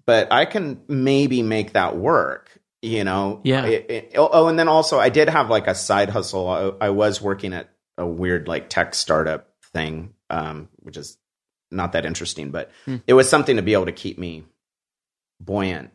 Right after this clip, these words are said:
Speaker 2: Yeah, yeah.
Speaker 1: But I was an independent contractor.
Speaker 2: Okay.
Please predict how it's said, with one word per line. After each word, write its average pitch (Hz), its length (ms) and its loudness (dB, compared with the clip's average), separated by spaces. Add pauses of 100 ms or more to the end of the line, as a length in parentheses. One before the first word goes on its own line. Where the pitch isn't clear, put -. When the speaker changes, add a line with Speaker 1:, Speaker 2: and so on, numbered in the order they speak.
Speaker 2:
Yeah, 127 320 4 (220)
yeah. 117 240 -2 (200)
Speaker 1:
But 127 120 6
I 127 80 8
was 123 100 4
an 131 80 -2
independent 135 400 0
contractor. 104 600 -4 (320)
Speaker 2:
Okay. 101 280 -2